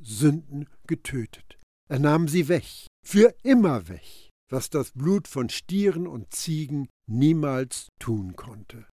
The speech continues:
Lasst uns deshalb aus dem Lager hinausgehen, hin zu ihm und die Verachtung,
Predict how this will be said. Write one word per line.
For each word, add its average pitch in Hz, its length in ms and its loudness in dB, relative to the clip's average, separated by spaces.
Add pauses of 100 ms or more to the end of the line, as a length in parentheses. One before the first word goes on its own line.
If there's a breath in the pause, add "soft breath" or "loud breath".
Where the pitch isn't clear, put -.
(560)
Lasst 208 440 6
uns 202 380 -4
deshalb 156 680 2
aus 151 240 2
dem 143 200 2
Lager 202 560 4
hinausgehen, 180 1300 4
hin 247 400 8
zu 190 300 -4
ihm 170 680 0
und 123 180 -6
die 127 100 -6
Verachtung, 120 1000 -8